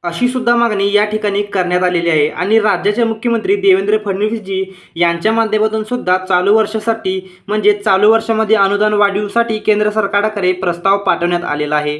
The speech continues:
की वाढीव अनुदान मिळालाच पाहिजे, कारण सध्याच्या महागाई आहे, या महागाईच्या काळामध्ये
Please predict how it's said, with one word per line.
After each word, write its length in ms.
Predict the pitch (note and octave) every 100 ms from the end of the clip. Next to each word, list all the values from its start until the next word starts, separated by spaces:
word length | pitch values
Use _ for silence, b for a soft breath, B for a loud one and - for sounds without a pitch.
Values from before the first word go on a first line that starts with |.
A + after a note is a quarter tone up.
| D#3
की 140 | A3
वाढीव 440 | A#3+ G#3 D#3+ G3+ A3
अनुदान 500 | G3+ A3 G#3+ F#3+ G3
मिळालाच 480 | F3+ F#3 G#3 G#3+
पाहिजे, 400 | - G#3 D#3+ D#3 D#3
कारण 320 | D#3 G3 A3 G#3+
सध्याच्या 400 | G3 F3 G3+ A3+
महागाई 420 | A3 G#3 G#3 G#3+
आहे, 280 | G#3+ F#3+ F#3
या 140 | F#3+
महागाईच्या 480 | G#3+ G#3+ G3+ G3+ G#3+
काळामध्ये 640 | G#3+ A3+ G#3+ A3+ F#3+ F3+